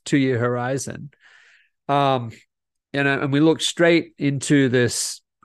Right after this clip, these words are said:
um, let's say three hundred watts point here. At three hundred watts,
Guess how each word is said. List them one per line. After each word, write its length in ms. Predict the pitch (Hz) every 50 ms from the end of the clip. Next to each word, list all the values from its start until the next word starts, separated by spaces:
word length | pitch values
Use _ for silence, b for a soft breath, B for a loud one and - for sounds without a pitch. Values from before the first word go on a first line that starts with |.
| _
um, 480 | 113 113 113 107 107 101 98 92 90 101 _ _ _ _ _ _ _ _ _ _ _ _ _ _ _ _ _ - _ _ -
let's 220 | - - 165 -
say 380 | - - 135 127 123 117 113 104
three 280 | - - - 151 139
hundred 360 | 120 113 131 127 120 110 104
watts 440 | 107 113 120 120 113 - - - -
point 360 | - - - 127 120 113 -
here. 480 | 147 104 113 127 123 107 - - 139 143 B B B B B B B B B B B B
At 220 | - 131 123 - -
three 220 | - 160 170 180
hundred 380 | 165 160 175 165 151 151 131 110
watts, 720 | 107 123 135 139 127 117 - - - - - - - -